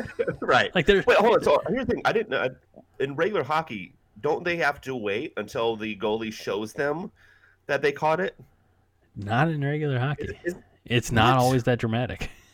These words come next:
Speaker 2: <laughs>
Speaker 1: The, you know, like, every time they, they score, you have to wait. Like, "Oh no, it's, it's in my hand. It's in my, it's my, in my glove."
Speaker 2: And, and,
Speaker 1: or whatever they call it.
Speaker 2: and really, I mean, I, I'm, we're talking about the shootout, but it starts,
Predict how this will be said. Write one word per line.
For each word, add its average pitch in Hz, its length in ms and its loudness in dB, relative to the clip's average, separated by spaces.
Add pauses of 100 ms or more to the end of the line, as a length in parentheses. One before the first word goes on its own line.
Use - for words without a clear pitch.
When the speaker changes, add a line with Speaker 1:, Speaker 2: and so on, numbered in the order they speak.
(240)
Speaker 2:
<laughs> 190 80 4 (500)
Speaker 1:
The, 190 220 0
you 185 100 0
know, 208 300 6
like, 165 160 4
every 180 180 2
time 175 240 2
they, 160 160 4
they 139 240 0
score, 135 300 0
you 147 80 4
have 147 100 2
to 151 100 0
wait. 135 460 0
Like, 120 260 0 (880)
"Oh 127 300 2
no, 120 160 2
it's, 110 220 0
it's 135 160 -4
in 151 80 0
my 147 100 2
hand. 135 420 0 (220)
It's - 80 -18
in 135 80 -2
my, 127 300 2
it's - 160 -8
my, 127 260 -2
in 127 100 -2
my 127 120 0
glove." 123 340 0
Speaker 2:
And, 147 160 2
and, 147 160 2
Speaker 1:
or 135 180 0
whatever 110 260 -2
they 113 40 0
call 110 240 -2
it. 135 60 6
Speaker 2:
and 139 200 6
really, 214 380 8
I 135 40 6
mean, 135 200 6
I, 139 240 2
I'm, 147 340 0
we're 135 140 2
talking 143 300 4
about 117 200 4
the - 60 -4
shootout, 113 520 4
but 113 180 4
it 117 140 2
starts, 160 580 2